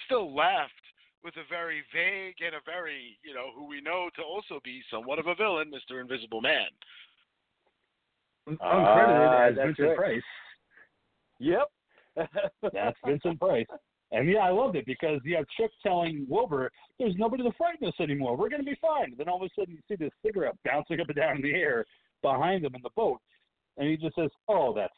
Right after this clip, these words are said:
Speaker 2: too bad. I was hoping to get on the excitement. Allow me to introduce myself.
Speaker 3: <laughs>
Speaker 2: I'm the Invisible Man." And they're like, "Oh!" and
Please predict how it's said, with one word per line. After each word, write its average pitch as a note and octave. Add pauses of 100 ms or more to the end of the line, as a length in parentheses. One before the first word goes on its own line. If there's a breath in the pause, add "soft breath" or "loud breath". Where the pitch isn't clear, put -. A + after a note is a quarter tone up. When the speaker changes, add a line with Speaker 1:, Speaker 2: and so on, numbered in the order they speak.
Speaker 2:
too G#2
bad. C#3+ (360)
I D3+
was A2+
hoping A2+
to A#2
get C#3
on F3+
the G#3+
excitement. A#3+ (280)
Allow G3+
me G#3+
to E3+
introduce C3
myself. A#2 (100)
Speaker 3:
<laughs> -
Speaker 2:
I'm D4
the E3
Invisible F3
Man." C4
And B2
they're C#3 (140)
like, D4+
"Oh!" C#4+
and D#3+